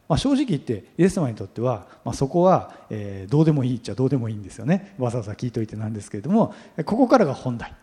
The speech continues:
で、「じゃあ」って言って続けて聞いたのは、「あなた方は私を何者だと言うんですか？」一緒に、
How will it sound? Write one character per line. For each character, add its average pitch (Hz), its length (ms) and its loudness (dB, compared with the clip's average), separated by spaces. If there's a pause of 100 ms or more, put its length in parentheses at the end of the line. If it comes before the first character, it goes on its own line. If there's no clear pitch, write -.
(420)
で、 220 200 0 (520)
「じ - 160 2
ゃ 233 240 2
あ」 226 100 0 (200)
っ - 40 -20
て 208 100 -2
言 190 180 2
っ - 20 -6
て 269 400 0 (100)
続 139 220 0
け 135 100 2
て 120 80 -4
聞 - 180 -6
い 107 40 -8
た 101 120 -8
の 113 120 -4
は、 208 340 0 (560)
「あ 160 140 2
な 285 180 6
た 285 200 4
方 285 360 -2
は 330 320 0
私 131 420 0
を 117 140 -2
何 110 240 -8
者 101 200 -12
だ 123 120 -4
と 294 140 -2
言 185 100 2
う 147 60 2
ん 127 40 -2
で 104 80 -8
す - 140 -18
か？」 - 140 -18 (1080)
一 120 60 -4
緒 - 280 -6
に、 330 300 -4